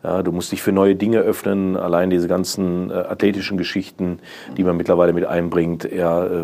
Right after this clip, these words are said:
was an Daten erhoben wird, kann man die in die Trainingsarbeit mit umsetzen. Ja, das sind alles Dinge, die, die ich annehme, die ich annehmen muss, um auch mich ständig weiterzuentwickeln, auch wenn ich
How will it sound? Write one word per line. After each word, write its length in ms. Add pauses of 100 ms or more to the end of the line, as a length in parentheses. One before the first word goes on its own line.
(120)
was 260
an 160
Daten 320
erhoben 400
wird, 240
kann 160
man 100
die 60
in 80
die 80
Trainingsarbeit 640
mit 140
umsetzen. 580 (460)
Ja, 100
das 120
sind 100
alles 240
Dinge, 240
die, 260
die 140
ich 160
annehme, 440
die 120
ich 120
annehmen 300
muss, 340
um 220
auch 220
mich 320
ständig 400
weiterzuentwickeln, 800
auch 100
wenn 140
ich 220